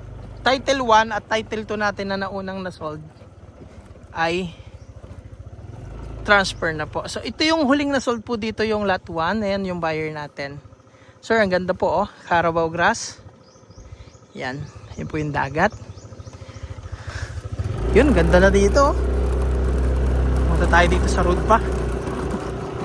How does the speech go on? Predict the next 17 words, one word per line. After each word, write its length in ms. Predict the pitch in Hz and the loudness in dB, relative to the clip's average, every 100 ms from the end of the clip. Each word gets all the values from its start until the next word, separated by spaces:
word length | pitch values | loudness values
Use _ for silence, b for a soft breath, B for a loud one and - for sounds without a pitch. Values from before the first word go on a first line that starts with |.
| - - 190 | -8 -4 4
Dire-diretso 640 | 208 214 220 220 214 226 | 6 8 8 6 6 6
na 80 | 220 | 8
yung 80 | 214 | 8
right 200 | 214 208 | 6 2
of 80 | 190 294 | -6 -2
way, 160 | 359 | 0
oh. 140 | 320 - - - - - - - - - - - - - | 0 -4 -10 -14 -14 -14 -14 -12 -12 -12 -12 -12 -10 -6
Panalo. 720 | 175 185 185 185 180 202 381 - - - - - - - - - - - - - | -2 4 8 8 6 2 -2 -6 -10 -12 -12 -12 -12 -10 -10 -10 -10 -10 -10 0
Saktong 420 | - - 349 320 | 0 4 6 8
high 160 | 311 | 6
tide, 220 | 311 330 320 | 6 2 4
mga 260 | 311 294 | 4 4
ka-farmlat, 380 | 302 302 294 311 | 6 6 6 2
makakarating 640 | 285 262 254 269 262 262 | 4 4 6 2 0 -6
tayo 240 | 247 240 247 240 | 0 0 0 -8
dun 140 | 240 | -14
sa, 420 | - 294 311 330 | -6 4 6 6